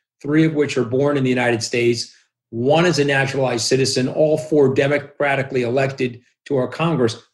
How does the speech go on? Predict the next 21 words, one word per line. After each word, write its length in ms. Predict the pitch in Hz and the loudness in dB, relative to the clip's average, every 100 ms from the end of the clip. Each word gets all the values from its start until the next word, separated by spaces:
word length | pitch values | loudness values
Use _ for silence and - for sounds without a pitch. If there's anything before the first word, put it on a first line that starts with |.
| - | 0
go 220 | 151 131 | 2 4
back 280 | 143 139 139 | 0 0 -2
to 100 | 135 | -4
the 80 | |
country 340 | 131 113 110 131 | -6 -6 -6 -6
they 80 | - | -2
came 200 | 233 247 | -2 -2
from. 200 | 117 113 - _ | -4 -10 -20 _
And 120 | - 156 | -4 0
then 120 | 156 | 2
this 200 | 165 160 | 2 2
is 100 | 156 | 0
when, 240 | 139 135 131 - - | 2 2 0 -4 -2
uh, 300 | 131 131 139 | 0 0 -2
Mayor 240 | 165 147 | 2 2
Giuliani 520 | 143 147 139 185 285 233 | 4 2 0 -2 -2 0
and 80 | |
I 80 | 123 | 0
had 160 | 110 110 | 2 0
a 20 | |
disagreement. 760 | 104 135 110 107 113 110 151 | -2 -4 -6 -6 -4 -4 -6